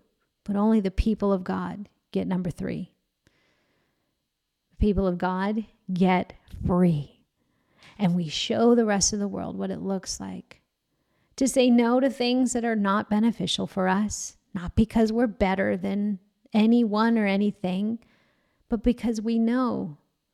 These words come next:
it's not gonna be good for my life. And we can give thanks and give God glory. That gives him a good name.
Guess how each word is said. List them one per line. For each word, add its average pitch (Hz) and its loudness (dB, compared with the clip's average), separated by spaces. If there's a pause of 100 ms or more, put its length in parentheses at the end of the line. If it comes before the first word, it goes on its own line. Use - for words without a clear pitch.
(540)
it's 220 -8
not 226 -2
gonna 220 0
be 208 -4
good 180 -6
for 185 -6
my 190 2 (420)
life. 170 -8 (2500)
And 208 2
we 190 0
can 180 -4 (1300)
give 202 0
thanks - -4 (800)
and 190 -2
give 185 -2
God 180 -4
glory. 165 -6 (1080)
That 185 -4
gives 185 -2
him 185 -6
a 175 -6
good 175 -4
name. 170 -8